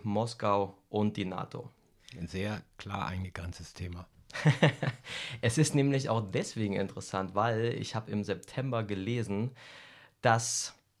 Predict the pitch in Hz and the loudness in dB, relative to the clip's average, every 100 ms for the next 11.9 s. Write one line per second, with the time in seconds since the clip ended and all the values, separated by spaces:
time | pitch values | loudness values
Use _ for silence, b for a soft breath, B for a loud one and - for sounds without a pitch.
0 | _ - 107 107 156 175 123 123 117 - | _ -2 2 4 4 2 -2 0 0 0
1 | 156 143 113 131 208 - 95 - 87 - | -4 -2 -4 -4 -6 -2 -2 -2 -8 -8
2 | - - - 113 120 104 110 - 123 123 | -14 -14 -4 -2 -2 0 0 0 0 0
3 | 113 127 135 131 120 117 - 151 - 104 | 0 -2 -2 -2 -6 -8 -6 -6 -4 -4
4 | 110 - - - 107 - 151 151 - 98 | -4 -4 -10 -6 -6 -2 -2 -2 -4 -2
5 | 120 135 B B B - 160 156 123 113 | -2 -6 B B B -2 2 4 4 2
6 | 120 123 - 101 104 113 117 - 107 101 | 0 -2 -2 0 0 -2 -6 -4 -2 -2
7 | 104 95 - 101 101 117 104 90 98 110 | -2 -6 -4 -6 -2 -2 -2 -2 -2 -4
8 | - 87 - _ B B B B - 131 | -8 -14 -14 _ B B B B 0 2
9 | 131 127 - - - - 117 110 120 117 | 2 0 -6 -10 -4 0 2 4 4 2
10 | 104 147 101 104 107 113 117 107 120 - | 4 2 2 0 0 -2 -2 -2 -2 -2
11 | 110 113 110 104 104 117 120 113 | -4 -2 -2 -2 -2 -4 0 0